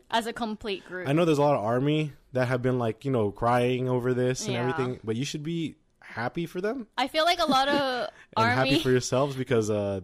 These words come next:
Speaker 2: this is what usually happens.
Speaker 1: Yeah, I mean, it's, like, that's how it is in Korea. But then the thing is that, uh, I feel like a lot of the army that are kind of upset with it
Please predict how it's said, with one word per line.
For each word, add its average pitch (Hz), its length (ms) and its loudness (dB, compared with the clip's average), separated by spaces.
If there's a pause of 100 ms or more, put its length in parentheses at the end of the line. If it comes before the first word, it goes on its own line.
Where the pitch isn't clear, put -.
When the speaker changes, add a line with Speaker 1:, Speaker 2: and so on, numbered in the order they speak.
Speaker 2:
this 127 160 -6
is 180 80 -4
what 117 160 -2
usually 139 220 -4
happens. 101 460 -8
Speaker 1:
Yeah, 202 420 -6
I 208 80 -10
mean, 214 260 -10
it's, - 320 -18 (300)
like, 180 160 -14 (160)
that's - 340 -8
how 247 220 -2
it 277 100 -4
is 330 160 -6
in 269 140 -6
Korea. 247 320 -8
But 220 240 -4
then 214 360 -8
the 254 100 -10
thing 294 260 -2
is 254 240 -6
that, 196 320 -4 (680)
uh, 190 200 -2
I 220 80 -8
feel - 260 -6
like 247 140 -2
a 226 80 -4
lot 208 160 0
of 214 100 -4
the 190 100 -4
army 196 360 -6
that 170 320 -8 (100)
are 160 560 -8
kind 170 200 -10
of 160 60 -10
upset - 640 -6
with 294 220 -6
it 349 240 -2